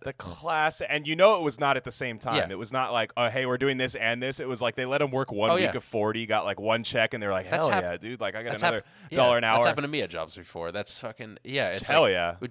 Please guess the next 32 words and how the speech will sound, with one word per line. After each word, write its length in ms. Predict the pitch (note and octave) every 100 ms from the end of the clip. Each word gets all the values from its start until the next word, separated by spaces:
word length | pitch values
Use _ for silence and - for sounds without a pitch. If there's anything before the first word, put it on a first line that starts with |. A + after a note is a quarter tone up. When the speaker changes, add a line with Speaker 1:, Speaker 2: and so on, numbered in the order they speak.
| C#3
Speaker 2:
do 100 | C#3
they, 140 | F#3 - - D3+
do 100 | C3+
they, 120 | C#3 F#3
when 140 | A#2+
did 120 | F3+ G3+
they, 400 | G3+ F3 C#3+ B2+ _ _
did 100 | A#2
they, 100 | D#3+ - _ - A2+
do 100 | B2+
they 180 | E3 F3
all 160 | E3+
get 120 | D#3 D#3
in 60 |
a 40 | C3+
room 300 | G2 G#2 C#3
and 140 | A#2+
figure 200 | - A2
this 100 | G#2+
shit 200 | - G#2+
out 240 | F2+ G#2 -
or 80 | A#2
something? 460 | - A#2+ C3+ B2+
Like, 180 | A#2+ G#2
literally, 400 | A2 C3+ A2 -
you 60 | A2
know, 180 | G2+ F#2
there's 180 | F#2+ -
some 120 | A#2
actuarial 640 | G2 - A2+ G2+ G2 F#2+
scientist, 600 | - F#2+ F#2+ - G#2 -
like, 140 | F2+